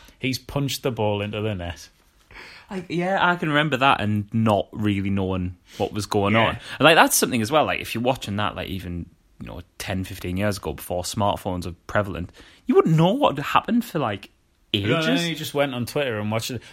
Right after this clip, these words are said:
Speaker 2: Oh, he's just punched it in.
Speaker 1: Yeah.
Speaker 2: Oh, great. Get him back on.
Speaker 1: <laughs>
Speaker 2: Um,
Speaker 1: Give, give him a, give him a contract.
Speaker 2: Oh, lovely
Speaker 1: 'Cause he only
Speaker 2: goal.
Speaker 1: had a one-year deal, didn't he?
Speaker 2: Yeah,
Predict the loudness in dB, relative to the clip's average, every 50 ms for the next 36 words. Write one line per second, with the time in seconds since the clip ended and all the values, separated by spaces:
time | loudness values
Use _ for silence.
0 | 0 4 4 4 4 4 2 -2 -4 -6 -6 -6 -6 -4 -4 -4 -6 -8 -10 -8
1 | -6 -4 -4 -4 -4 -6 -8 -8 -10 -12 -14 _ _ 2 2 2 2 2 -2 -4
2 | -2 -2 -2 -2 -4 -4 0 0 0 2 0 -2 -4 -4 -4 -4 -4 -4 -6 -8
3 | -10 -8 -8 -14 -14 -14 -18 _ _ -20 _ _ _ _ -6 -2 0 2 2 2
4 | 0 0 -2 -2 0 0 2 4 4 4 4 4 4 2 2 4 4 6 6 6
5 | 6 6 6 2 2 0 -6 -14 -14 -12 -10 -10 -10 -10 -6 -2 0 2 2 2
6 | 0 0 0 0 0 2 2 2 4 4 2 4 4 2 2 2 0 2 2 2
7 | 2 2 0 0 0 0 -2 -2 -4 -6 -10 _ -16 -8 -4 -2 -2 0 0 -2
8 | -4 -6